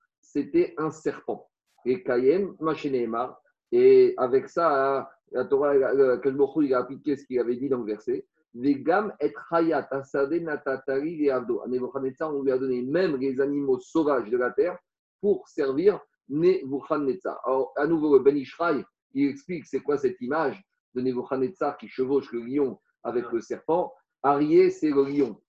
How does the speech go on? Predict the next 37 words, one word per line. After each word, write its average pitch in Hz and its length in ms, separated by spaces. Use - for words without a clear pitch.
Arié, 139 360
c'est 135 140
quoi ? 147 160
C'est 127 140
Yehuda. 127 460
C'est 98 80
la 110 100
Malchoute. 143 440
Le 107 120
lion, 165 360
c'est 147 240
le 131 100
royauté. 123 380
Quand 143 160
on 147 120
veut 156 200
dire 151 440
que, 156 360
euh, 131 160
Nebuchadnezzar, 139 560
il 143 160
chevauche 175 480
le 135 60
lion, 185 160
ça 165 100
veut 151 60
dire 160 180
qu'il 156 240
a 139 100
maîtrisé, 185 720
il 156 60
était 170 260
au-dessus 202 560
de 180 80
la 170 120
Malchoute 156 440
Yehuda. 135 360